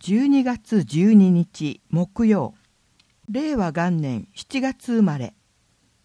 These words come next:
いずれも受付、十三時から十三時三十分。乳児健康相談。十ヶ月から十一ヶ月時。一、十一月十四日、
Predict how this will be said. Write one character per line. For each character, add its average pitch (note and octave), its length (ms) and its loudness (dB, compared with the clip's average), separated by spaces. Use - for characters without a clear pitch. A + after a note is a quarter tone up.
い F3 100 -8
ず B3 180 -6
れ C4+ 140 0
も A3 240 2
受 A3 240 -6
付、 E3+ 420 -10
十 A3+ 240 -2
三 D#4+ 280 -2
時 F3 120 -4
か C#3 180 -8
ら A#2+ 320 -10
十 B3+ 220 0
三 D4+ 300 0
時 B2+ 140 -4
三 G#3 300 0
十 G#3 120 0
分。 A#2+ 380 -8
乳 C4+ 280 2
児 D3 160 -8
健 G3+ 320 -2
康 C4 200 -2
相 G3+ 280 -4
談。 A#2 240 -8
十 F#3+ 160 0
ヶ D#4 220 -6
月 D#4+ 260 -10
か C#3+ 140 -6
ら A#2+ 220 -8
十 G#3 240 -2
一 - 260 -8
ヶ A3 140 -4
月 G3+ 300 -4
時。 - 180 -16
一、 - 420 -12
十 A3 260 0
一 D4 240 -6
月 B3+ 300 -4
十 C4+ 220 -2
四 D#3 180 -4
日、 B2 220 -10